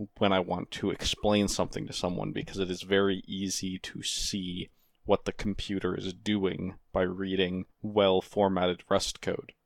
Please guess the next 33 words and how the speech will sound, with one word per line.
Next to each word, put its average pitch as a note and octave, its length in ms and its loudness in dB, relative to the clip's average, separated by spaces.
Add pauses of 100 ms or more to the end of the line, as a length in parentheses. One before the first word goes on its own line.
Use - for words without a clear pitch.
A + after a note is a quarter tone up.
(160)
But A2 120 8
anyway, G2 320 4
uh, G2+ 240 8
let's - 320 4
just - 520 0 (360)
start G2+ 240 6
out F#2+ 80 8
with - 180 0
what G2 200 4
Rust - 360 0
is. F2+ 360 -6
Rust G2+ 280 2
is G2+ 220 2
a, F2+ 300 0 (320)
what - 80 -8
they G2+ 80 2
call G#2 160 4
a F#2+ 80 4
multi-paradigm F#2+ 1200 0 (160)
programming F#2+ 460 2
language, F#2 280 0
which F#2 200 -6
basically G2 280 4
just F2+ 200 -2
means F#2 160 0
it F2 80 -2
tries F2+ 240 0
to G2+ 100 -14
do F#2 160 2
a - 20 -4
lot F2 220 -2
of F2 80 -2
things. F2+ 340 -6